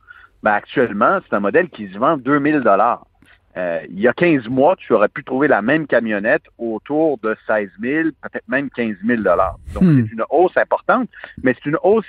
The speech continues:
Speaker 1: qui est liée à la demande, la demande qui est forte et l'offre en véhicule qui, euh, qui est moindre. Parce qu'on l'a vu au cours des dernières semaines, il y a eu un ralentissement dans la production des véhicules neufs,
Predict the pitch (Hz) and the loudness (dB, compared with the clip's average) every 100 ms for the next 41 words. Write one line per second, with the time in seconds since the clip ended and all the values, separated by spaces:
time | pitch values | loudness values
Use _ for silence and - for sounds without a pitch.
0 | - 131 113 147 190 - 107 110 120 110 | 0 2 2 0 -2 -2 0 0 0 0
1 | 110 240 226 - _ _ - 113 151 160 | 0 -2 -6 -10 _ _ -2 0 2 2
2 | 202 165 113 - 220 285 _ _ 143 131 | 0 -4 -8 -4 -6 -6 _ _ -6 -4
3 | 143 247 285 _ - - 107 113 117 107 | 0 0 -2 _ -20 -8 -6 -4 -6 -6
4 | - 175 165 110 _ _ _ _ - 117 | -2 -2 -2 -8 _ _ _ _ -6 -2
5 | 113 107 101 98 95 90 90 90 85 113 | 0 2 2 2 2 -2 -6 -12 -8 -4
6 | 107 117 139 127 95 71 _ - - 117 | 0 2 2 0 -4 -8 _ -8 -4 -2
7 | 104 104 107 113 180 139 - 110 104 104 | -2 0 0 0 0 0 0 -2 0 0
8 | 104 104 - 101 147 156 101 - - - | 0 -4 -2 0 0 0 -4 -10 -20 -10
9 | 92 104 117 104 120 120 - 123 135 131 | -2 2 2 2 2 -2 -6 -2 0 2
10 | 107 95 110 92 - 123 113 101 101 101 | 0 -2 -6 -8 -6 -4 -2 -4 -4 -2
11 | 110 131 160 170 | 0 2 4 4